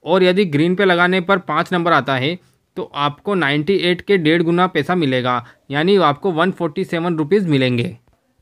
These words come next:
उसके साथ ही रेड पर भी हम पैसा लगा सकते हैं। रेड का मतलब यहाँ पर टू, फ़ोर, सिक्स और एट नंबर से है। तो यदि आप रेड पर पैसा लगाते हैं और टू, फ़ोर, सिक्स, एट में से कोई एक नंबर आता है तो आपको नाइंटी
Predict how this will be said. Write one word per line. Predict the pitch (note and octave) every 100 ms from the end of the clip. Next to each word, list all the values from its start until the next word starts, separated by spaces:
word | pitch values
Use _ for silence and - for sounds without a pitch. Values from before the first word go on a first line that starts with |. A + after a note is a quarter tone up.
| _ -
उसके | D3 -
साथ | G3+ G3+ G3+
ही | A3+
रेड | G3 F3+
पर | F#3 G3+
भी | F#3
हम | G#3 G#3
पैसा | F3+ F#3
लगा | E3+ D#3
सकते | D3+ C#3 D3+
हैं। | C#3 B2+
रेड | D#3 F3+
का | G#3
मतलब | F#3+ E3+ G3
यहाँ | F#3 D#3
पर | D#3 G3+
टू, | - F3+ G3+
फ़ोर, | F#3 - F3 F#3
सिक्स | - F#3+ F#3
और | G3+ C#3
एट | E3 E3+
नंबर | E3 D#3+
से | D3+ D3+
है। | C#3 F#3+ - _ _ _
तो | G3
यदि | F#3+ F#3
आप | G#3 G#3
रेड | D3+ D#3
पर | G3+
पैसा | F#3 G3
लगाते | F#3 F#3 F#3+
हैं | F#3 G3+ G3+ _ -
और | F#3
टू, | - G3
फ़ोर, | F#3+ G#3 G3+
सिक्स, | - G3 -
एट | D#3+ F#3
में | F3
से | F3+ F#3+
कोई | F3+ G3
एक | F3+ F#3
नंबर | F#3 F3+
आता | D#3 D3+
है | D3 C#3
तो | C3+
आपको | B2 C#3+ C#3+ G3+
नाइंटी | D3+ C#3 D3 G3+